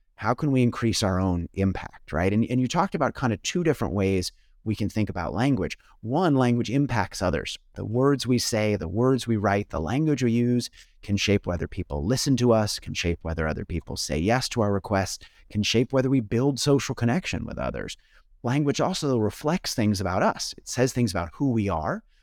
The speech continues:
and we can use the language that other people produce to learn things about them and what they're likely to do in the future. Everything from whether or not they're lying, for example, to whether someone's about to go through a romantic breakup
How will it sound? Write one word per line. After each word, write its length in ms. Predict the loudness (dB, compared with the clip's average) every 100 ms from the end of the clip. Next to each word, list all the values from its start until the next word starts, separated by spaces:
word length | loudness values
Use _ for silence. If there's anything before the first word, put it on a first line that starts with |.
| _ -4
and 140 | -2
we 80 | 0
can 140 | 0
use 220 | 2 0
the 80 | 2
language 320 | 2 2 2 2
that 100 | 2
other 220 | 2 2
people 360 | 0 -2 -2
produce 560 | -8 -6 -2 -2 -4 -8 _ _ -8
to 120 | -2
learn 280 | 2 2 2
things 200 | 2 2
about 280 | 2 2
them 360 | 2 2 2 -2
and 160 | -4 -4
what 160 | -4 -2
they're 120 | 0
likely 440 | 0 -2 -2 -4
to 120 | -4
do 280 | -4 -2 -2
in 140 | -2 -6
the 80 | -4
future. 480 | 0 0 0 -2
Everything 500 | -2 0 -2 0 0
from 260 | 0 -2 -2 _ -20 -2
whether 280 | 0 2
or 60 | 2
not 220 | 2 -2
they're 140 | -6 -2
lying, 440 | 2 2 4 2
for 160 | 2 0
example, 560 | 2 0 -2 -2 -4
to 260 | -4 -4 -4 -6 -20 -6
whether 220 | 0 0
someone's 360 | 2 2 2
about 260 | 2 2 2
to 100 | 0
go 160 | 2 0
through 220 | 0 -2
a 40 |
romantic 420 | 2 0 0 -4 -2
breakup 400 | 0 2 -2